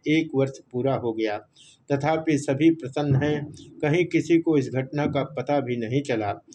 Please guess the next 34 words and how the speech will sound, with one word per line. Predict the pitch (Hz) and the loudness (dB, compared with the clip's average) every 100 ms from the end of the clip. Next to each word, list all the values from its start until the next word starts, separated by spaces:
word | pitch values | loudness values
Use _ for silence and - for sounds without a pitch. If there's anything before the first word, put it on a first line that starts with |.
| - _ | -20 _
इस | 165 160 | 0 0
प्रकार | 160 151 143 131 | 0 0 0 0
से | - 131 | -2 -4
ब्रह्मा | 117 123 131 151 | -2 -2 0 0
जी | 131 117 113 - - _ | 0 -4 -6 -16 -20 _
मोहातीत | 139 135 156 151 147 131 - | 0 2 2 0 0 0 0
विश्व | 139 147 147 | 0 2 0
मोहन | 143 120 127 131 160 | -4 0 0 0 -2
को | 160 127 113 - _ _ _ | 0 -2 -2 -12 _ _ _
मोहित | 135 147 143 170 170 _ | 0 2 4 2 -2 _
करने | 143 135 160 | 0 2 2
गए, | 165 135 117 117 - - _ | 2 2 2 0 -10 -20 _
परंतु | - 147 156 160 | 0 0 2 0
अपनी | 147 - 147 | 0 -2 -2
माया | 127 131 147 | 0 0 0
के | 147 143 | 0 -2
अंधकार | 123 120 113 135 135 | -2 -4 -4 -2 -2
में | 135 117 | -2 -2
वे | 117 | -2
स्वयं | 110 - 143 147 143 - - _ | -2 0 2 2 -2 -10 -20 _
अपने | 143 160 156 | -6 0 0
शरीर | - 135 147 170 | 0 2 4 4
को | 165 139 | 2 2
भी | 135 | 0
नहीं | 120 107 131 | -2 -2 0
देख | 139 123 | 2 0
सके। | - 117 113 101 101 _ - _ - | -2 -4 -2 -4 -6 _ -20 _ -4
गोप | 135 170 143 | 2 2 2
बालकों | 135 139 139 160 | 2 2 2 0
के | 160 151 | 2 0
हरण | 131 127 147 143 | 0 0 0 0
से | 139 | -2
जगतपति | 120 120 139 139 - 131 147 | 0 0 0 0 -6 -2 -2
की | 143 123 113 117 | -2 -2 -2 -6